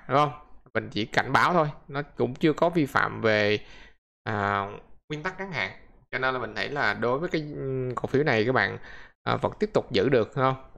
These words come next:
Vẫn có thể tiếp tục giữ được đối với cổ phiếu này. Rồi những cái, um, <clears throat> ngân hàng mình nghĩ là cũng không có gì đặc biệt nữa,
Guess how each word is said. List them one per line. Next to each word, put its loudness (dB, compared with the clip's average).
Vẫn 0
có 0
thể 0
tiếp 0
tục -2
giữ -2
được 0
đối -4
với -8
cổ -14
phiếu -14
này. -4
Rồi 6
những -2
cái, 4
um, 2
<clears throat> 0
ngân 4
hàng 4
mình 2
nghĩ 2
là 6
cũng -4
không -6
có -6
gì -6
đặc -6
biệt -4
nữa, -6